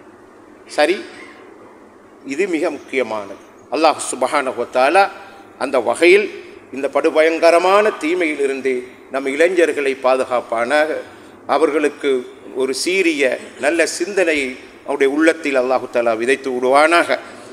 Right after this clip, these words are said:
இந்த படுபயங்கரமான தீமையை தடை செய்வதற்கான இந்த அறவழி போராட்டத்தில் நம் அனைவரையும் அல்லாஹு தஆலா பங்காளிகளாக மாற்றி விடுவானாக.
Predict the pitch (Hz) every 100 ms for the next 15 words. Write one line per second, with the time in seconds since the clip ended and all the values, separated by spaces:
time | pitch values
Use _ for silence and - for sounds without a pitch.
0 | - - 147 151 160 160 170 175 175 180
1 | 185 180 - 175 202 214 208 226 - -
2 | - - - - 143 202 247 - 180 156
3 | 147 143 - 143 135 131 110 - - -
4 | 139 165 160 151 135 - - - - -
5 | - - - - - 156 214 233 233 233
6 | - 175 185 165 - 135 - 123 - -
7 | - 147 147 156 190 226 233 220 220 170
8 | 190 175 - 160 147 139 147 156 151 147
9 | 135 135 123 123 123 131 120 110 117 123
10 | 170